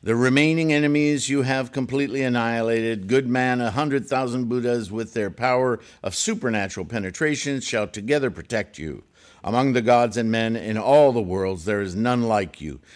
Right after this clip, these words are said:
save only the thus come one. Among voice hearers and Pratyeka Buddhas, yes, and Bodhisattvas too, for wisdom and dhyana concentration there is none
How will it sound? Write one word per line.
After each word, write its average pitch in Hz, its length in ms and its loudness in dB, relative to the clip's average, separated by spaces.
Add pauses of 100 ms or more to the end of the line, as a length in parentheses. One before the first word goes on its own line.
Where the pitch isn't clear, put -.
(100)
save 120 360 -2
only 131 380 2
the 123 160 0
thus 101 300 -4
come 90 240 -4
one. 78 400 -8 (680)
Among 135 360 2
voice 135 340 0
hearers 139 480 0
and 131 160 -4
Pratyeka 127 440 -2
Buddhas, 127 400 0
yes, 127 380 -2 (300)
and 127 160 2
Bodhisattvas 131 680 -2
too, 95 480 -4 (680)
for 131 240 4
wisdom 143 680 0
and 120 240 0
dhyana 131 420 0
concentration 123 760 -4
there 110 180 0
is 101 160 -4
none 113 480 0